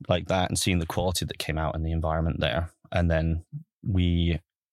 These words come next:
kind of got a little giddy with that. And in the summertime, we had the capacity to kind of scan more things.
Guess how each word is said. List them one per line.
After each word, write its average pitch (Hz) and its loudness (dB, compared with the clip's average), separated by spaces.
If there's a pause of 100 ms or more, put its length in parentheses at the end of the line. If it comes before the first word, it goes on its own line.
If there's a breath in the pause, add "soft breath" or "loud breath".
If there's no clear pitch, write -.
(760)
kind - 0
of 85 0
got - 0
a - 0
little 85 2
giddy 92 2 (400)
with - -2
that. - 0 (340)
And 92 4
in 90 4
the 92 4
summertime, 90 2
we 90 2
had 110 2 (260)
the - -6
capacity 101 0
to - -2
kind - -4
of 67 -2
scan 82 0
more 78 0
things. - -4